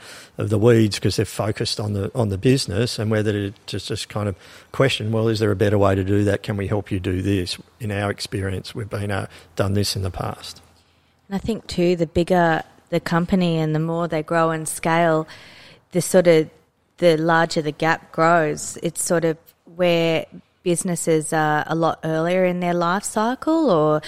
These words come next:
Speaker 2: they might be a lot smaller in size, that there might be more involvement from, say, an advisory board perspective, where you might just have, um, a founding director and you don't,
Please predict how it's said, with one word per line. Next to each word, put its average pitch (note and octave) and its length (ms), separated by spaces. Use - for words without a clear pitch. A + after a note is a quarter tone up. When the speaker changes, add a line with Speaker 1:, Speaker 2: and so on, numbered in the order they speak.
Speaker 2:
they F3 120
might E3+ 200
be E3 100
a D#3 60
lot D#3 260
smaller D#3+ 460
in D#3 160
size, D#3+ 600
that D#3 220
there F3+ 140
might D#3+ 260
be F3 120
more D#3+ 280
involvement D#3+ 680
from, D3+ 380
say, D#3+ 220
an D3+ 100
advisory D#3+ 600
board E3 300
perspective, F3 640
where D#3+ 100
you D3+ 140
might D3+ 260
just - 220
have, D3 280
um, D3+ 380
a D#3 80
founding E3 560
director E3 580
and D#3 160
you D#3 60
don't, D#3+ 240